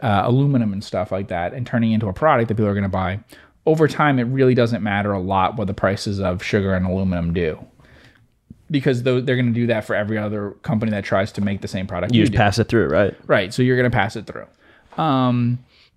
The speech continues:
Speaker 1: similarly, on things like cotton or whatever, same sort of thing. There's some substitution of things that your product could be getting less attractive versus various synthetic things and whatever. But fundamentally, what they're buying is your brand and all that. So it doesn't worry me a lot that way.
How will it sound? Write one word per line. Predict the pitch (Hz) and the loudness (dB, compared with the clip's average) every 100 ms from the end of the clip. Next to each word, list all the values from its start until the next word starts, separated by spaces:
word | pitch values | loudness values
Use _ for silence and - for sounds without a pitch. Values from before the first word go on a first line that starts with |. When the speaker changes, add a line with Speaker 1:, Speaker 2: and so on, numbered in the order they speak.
| _ - | _ -10
Speaker 1:
similarly, | 156 - 170 160 139 123 113 107 110 127 - _ _ _ _ _ _ 120 | -4 0 2 2 2 2 2 2 0 -4 -12 _ _ _ _ _ _ 0
on | 120 | 2
things | 113 | 2
like | 107 107 | 0 -2
cotton | 107 107 104 | -2 -2 -4
or | 98 | -6
whatever, | 92 78 82 87 - - | -4 -4 -6 -10 -14 -8
same | - 113 | 0 0
sort | 113 127 107 | 2 4 2
of | 95 | 2
thing. | 71 76 - - | -6 -10 -4 2
There's | 156 | 4
some | 170 160 | 4 2
substitution | 156 127 127 120 113 113 | 2 0 -2 -2 0 0
of | 110 | 0
things | 107 110 | 0 2
that | 104 95 | 0 0
your | 117 110 104 | 0 2 2
product | 107 95 - | 4 2 2
could | 101 | 0
be | 101 | 0
getting | - 104 101 | 2 0 2
less | 95 - | -2 -2
attractive | - 95 - 104 | -2 -2 0 0
versus | 95 - 104 107 | 0 -2 -6 -6
various | - 95 98 | -2 0 0
synthetic | - 101 85 90 | -2 -2 0 0
things | - 101 104 | -2 -4 -4
and | 92 92 104 | -4 -6 -2
whatever. | 98 87 95 - - - - | 2 2 0 -4 -16 -6 0
But | 147 | 0
fundamentally, | - 175 147 127 117 113 107 107 - _ _ 233 | 2 0 2 2 2 2 0 -2 -6 _ _ -14
what | 170 135 123 | -6 -2 0
they're | 113 | 2
buying | 110 110 | 2 2
is | 104 101 | -2 -6
your | |
brand | 87 90 95 85 | -8 -8 -8 -10
and | |
all | 78 67 | -10 -10
that. | 71 | -4
So | - | 2
it | 127 | 4
doesn't | 131 127 123 | 4 2 0
worry | 107 107 | 2 2
me | 104 | 2
a | 92 | 0
lot | 78 82 | -2 0
that | 80 67 | 0 -2
way. | 64 | -6